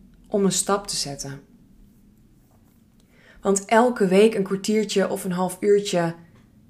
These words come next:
is uiteindelijk ook, zijn heel veel stappen.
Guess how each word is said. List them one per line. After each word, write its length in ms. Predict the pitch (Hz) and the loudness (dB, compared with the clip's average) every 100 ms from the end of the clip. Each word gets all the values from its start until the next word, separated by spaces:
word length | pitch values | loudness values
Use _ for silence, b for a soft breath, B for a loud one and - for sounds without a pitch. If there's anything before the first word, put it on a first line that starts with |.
| _ _ _ - - | _ _ _ -20 -8
is 260 | - 202 - | -2 -2 -2
uiteindelijk 680 | 180 - 214 226 190 190 - | -8 -6 -2 0 0 -2 2
ook, 480 | 202 220 - - - _ _ _ - - | 2 2 -2 -16 -20 _ _ _ -20 -6
zijn 280 | - 202 | -2 0
heel 240 | 185 202 247 | 2 2 2
veel 160 | 214 | -2
stappen. 520 | 180 - 190 190 139 | -4 -2 -4 -6 -14